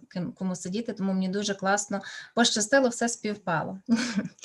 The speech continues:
Е, так, досвід в онлайн-бізнесі в мене вже більше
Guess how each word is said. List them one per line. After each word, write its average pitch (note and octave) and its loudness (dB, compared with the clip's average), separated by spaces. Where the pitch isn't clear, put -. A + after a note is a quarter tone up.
Е, F#3+ 6
так, F#3+ 4
досвід B3 4
в A3+ 0
онлайн-бізнесі A3+ 2
в A#3+ 2
мене G#3+ 2
вже G3 0
більше G3 0